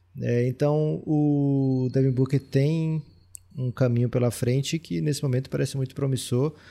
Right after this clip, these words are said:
O Devin Booker é um cara que tem o basquete ofensivo muito casado com a N B A normal. N B A normal não, com a N B A atual. E o Kobe Bryant era o,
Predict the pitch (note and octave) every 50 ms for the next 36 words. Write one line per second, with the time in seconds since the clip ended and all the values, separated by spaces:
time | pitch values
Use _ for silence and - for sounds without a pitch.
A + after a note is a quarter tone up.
0 | - - - - _ - - B2+ A#2+ B2 B2 B2 B2 B2 A#2+ A#2+ A#2+ A#2 A#2 A2+
1 | G#2+ A2+ A2 G#2+ A#2 A2 G2+ A2+ A2+ G#2 - - A#2 A2+ G#2+ G#2 G#2 G#2 G#2+ -
2 | A2+ A2 G#2+ G#2 - A#2 A2 A2 G#2+ - - - A#2 A2 G#2 G#2 A2 G#2 - -
3 | A#2+ A#2 A2 - A2+ - - A#2+ A2+ - - - A#2 A2+ G#2+ G#2+ A2 G#2+ G#2+ -
4 | - _ _ _ _ _ _ _ _ _ - C#3+ C3 C#3 C#3 - - D3+ C#3+ B2+
5 | G#2+ G#2+ A2+ A2+ C3 C#3+ C#3 C3+ - C3 A#2+ A#2 A2+ A2 G2+ G#2+ A2 G#2+ G#2+ A2
6 | A2+ A2 A2 A2+ A2 A2 A#2 B2 C#3 D3 - - - - - _ _ _ _ -
7 | - - A2 G#2 G#2 G2+ G#2+ G#2+ A2 G#2 G2 A2+ A2+ A2 G#2 G2+ - A2+ A2 G#2+
8 | G#2 G#2 A2 G#2+ G#2+ - B2 A#2 G#2+ G#2 G#2+ A2+ A#2+ - - - - - - -
9 | _ - - A#2+ A#2+ A#2+ A#2+ A#2+ A#2 A#2 A#2 A2+ A2+ A2 G#2+ G#2 G#2 G#2+ G#2+ -
10 | - - - - C3+ A2+ - - A#2 A#2 A2+ G#2 A2 A2 A2 A2+ A#2+ B2 - -
11 | C3+ C3 A#2 A2 A2 A2 A#2+ B2+ B2+ B2 A2+ G2+ F#2+